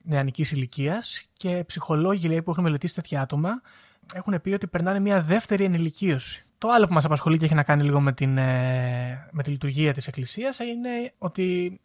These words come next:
λειτουργεί κάπως ως μασονία και υπάρχουν πάρα πολλές καταγραφές ατόμων οι οποίοι ασχολούνται κυρίως με την ιατρική, εγώ από ό,τι κατάλαβα.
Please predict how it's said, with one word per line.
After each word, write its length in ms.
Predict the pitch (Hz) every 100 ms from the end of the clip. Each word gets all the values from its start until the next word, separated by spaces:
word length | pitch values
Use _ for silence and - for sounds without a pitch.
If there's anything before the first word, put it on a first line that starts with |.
| -
λειτουργεί 440 | 185 175 185 240
κάπως 360 | 240 - 233 226
ως 340 | 233 - -
μασονία 800 | 185 170 175 160 160 156 147 208 _ _ -
και 140 | 170
υπάρχουν 480 | 165 214 233 240 208
πάρα 200 | 226 226
πολλές 500 | 196 190 208 - 214 _ _ -
καταγραφές 1000 | 151 156 139 139 131 - 156 196 - - -
ατόμων 560 | 143 - 175 180 196
οι 60 | 160
οποίοι 200 | 147 196
ασχολούνται 300 | 220 190 220
κυρίως 340 | - 208 233
με 80 | 233
την 160 | 214 185
ιατρική, 460 | 151 151 143 202
εγώ 200 | 160 135
από 120 | 135 139
ό,τι 100 | 127
κατάλαβα. 560 | 123 127 123 127 160